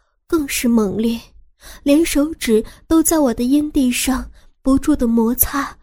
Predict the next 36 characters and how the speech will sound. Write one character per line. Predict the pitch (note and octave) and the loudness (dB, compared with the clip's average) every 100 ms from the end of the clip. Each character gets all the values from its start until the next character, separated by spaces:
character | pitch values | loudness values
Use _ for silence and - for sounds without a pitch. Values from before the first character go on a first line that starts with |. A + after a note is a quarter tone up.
| _ _ _ _ | _ _ _ _
逗 | E4+ C#4+ | -2 0
弄 | D4+ D4+ A#3+ | 0 0 -4
着。 | - - C4+ - _ _ _ _ _ _ _ _ _ _ _ _ | -6 -8 -8 -12 _ _ _ _ _ _ _ _ _ _ _ _
看 | - C#4 B3+ | -8 -2 0
着 | B3 | 0
阳 | A3+ A3+ | 0 -2
台 | B3+ A#3+ A#3+ | -4 -4 0
外 | C4+ | 0
的 | B3 A#3 | 0 -2
景 | - G#3+ G#3+ | 0 0 2
色， | - B3+ A#3 - _ _ _ - - _ - | 2 2 0 -4 _ _ _ -20 -20 _ -4
一 | C4 | -2
边 | C4+ C#4 | 2 0
担 | C#4 C#4 | 0 0
心 | C#4 C#4 C4 B3+ | 2 2 2 2
着 | A#3+ A3+ - _ | 2 -2 -8 _
会 | - D#4 | 2 4
被 | D4 | 4
看 | - D#4 B3+ | 0 0 0
见， | A3 B3 A#3+ - _ _ _ - _ | 0 0 0 -6 _ _ _ -20 _
却 | - F4 | 2 4
又 | E4 | 4
忍 | C4+ A3+ | 2 2
受 | A#3 E4 | 0 -4
不 | D4 C4+ | -2 -2
住 | - D4 | 0 -2
汉 | - D#4 | 0 -4
叔 | C#4+ - D#4 | -2 -2 0
给 | B3+ | 0
我 | D4+ C4 | 0 -2
的 | A3+ | -4
快 | - D4+ A#3+ | -6 -6 -4
感。 | - - A#3+ - _ _ _ _ _ _ _ _ _ _ | -6 -6 -6 -10 _ _ _ _ _ _ _ _ _ _
很 | - C4+ B3 | -8 -6 -6
快 | - C#4+ C4 | -4 -4 -2
的， | - A3+ A3+ | -2 -2 -4